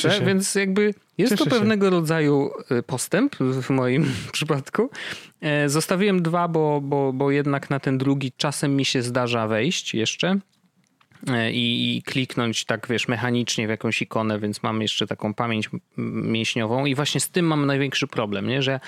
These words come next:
Speaker 2: wypracowałem sobie przez lata już taką pamięć mięśniową, że ja wiem, gdzie każda aplikacja jest,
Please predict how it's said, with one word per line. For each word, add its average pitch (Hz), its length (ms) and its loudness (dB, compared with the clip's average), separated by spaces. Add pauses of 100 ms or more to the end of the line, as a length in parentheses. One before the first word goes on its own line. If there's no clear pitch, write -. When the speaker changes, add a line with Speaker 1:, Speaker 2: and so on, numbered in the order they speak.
(280)
Speaker 2:
wypracowałem 147 580 -2
sobie 143 220 0
przez 131 220 -2
lata 135 340 0
już 110 200 0
taką 175 300 0
pamięć 139 380 0
mięśniową, 120 580 -2 (340)
że 127 140 0
ja 135 120 0
wiem, 160 400 2 (360)
gdzie 131 320 0
każda 139 360 0
aplikacja 123 520 -2
jest, 107 420 -2